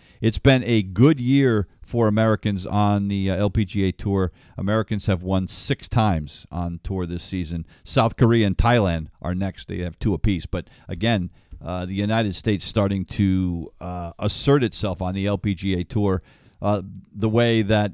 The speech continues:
uh, American men have done for years on the P G A Tour. So nice to see. Y-, you know, and this isn't this, I'm, this isn't dumping on other countries. This is just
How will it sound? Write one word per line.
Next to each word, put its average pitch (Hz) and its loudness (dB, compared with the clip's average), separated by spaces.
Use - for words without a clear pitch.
uh, 98 -2
American 98 2
men 107 2
have 90 0
done 95 -2
for 87 -2
years 92 2
on 87 -4
the 85 -6
P 110 2
G 92 0
A 85 0
Tour. 82 0
So 80 -2
nice 127 2
to 113 -4
see. 113 0
Y-, 147 -4
you 135 2
know, 123 4
and 123 0
this 135 0
isn't 127 -2
this, 107 0
I'm, 104 0
this - 4
isn't 135 0
dumping 135 6
on 131 4
other 117 2
countries. 131 -2
This 113 -6
is 110 -14
just - -8